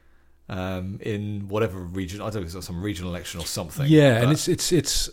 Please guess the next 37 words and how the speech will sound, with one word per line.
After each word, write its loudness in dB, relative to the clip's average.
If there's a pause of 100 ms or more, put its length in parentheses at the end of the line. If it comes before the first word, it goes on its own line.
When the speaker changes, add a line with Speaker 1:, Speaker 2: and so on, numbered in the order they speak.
(160)
Speaker 2:
it's -4
some 4
kind 2
of 4
proportional 0
representation, 0
I -8
think, -12
because 0
they 4
had, 0
there, 2
there 4
was, 4
like, 4
Speaker 1:
Right. 2 (120)
Speaker 2:
a, -2
a 0
four-party 2
coalition, -4
wasn't -8
there? -14
So -2 (160)
although 8
Speaker 1:
That's 6
Speaker 2:
the, 4
Speaker 1:
what 2
the 0
Speaker 2:
al-, -2
Speaker 1:
Prime 0
Speaker 2:
although 8
Speaker 1:
Minister 0
was -8
leading, -8
Speaker 2:
Yeah, 4
Speaker 1:
yes. -10
Speaker 2:
um, -4